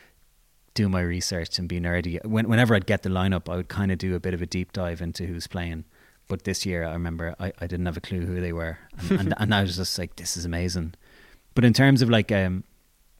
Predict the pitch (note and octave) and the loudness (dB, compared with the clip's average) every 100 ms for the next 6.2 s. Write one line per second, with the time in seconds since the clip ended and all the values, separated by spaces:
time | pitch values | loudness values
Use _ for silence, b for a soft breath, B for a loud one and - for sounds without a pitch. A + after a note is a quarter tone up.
0 | _ _ _ - A#2 B2+ B2+ G#2 G2+ A2 | _ _ _ -6 4 6 6 4 0 0
1 | G#2 G#2 F#2+ - F2+ F#2+ F2+ F2+ F2 F#2 | 2 2 0 -4 -4 -2 -2 -2 0 0
2 | - - G2+ F#2 F2+ - - F#2 F#2 F2 | -2 -4 -2 -2 -8 -8 -6 -2 -2 -2
3 | E2+ F2 E2+ - G2+ G2 G2 G2 G2 F#2+ | -2 -2 -4 -6 -10 -8 -8 -10 -10 -10
4 | G2 - _ - F#2+ G#2 F#2+ F2+ E2+ E2 | -10 -12 _ -6 -4 -2 -2 -2 -2 -2
5 | F2 G#2 G2+ A#2+ - C3+ - A#2+ A#2+ G#2+ | -4 -4 -2 0 4 4 4 4 4 2
6 | G2 - | 2 0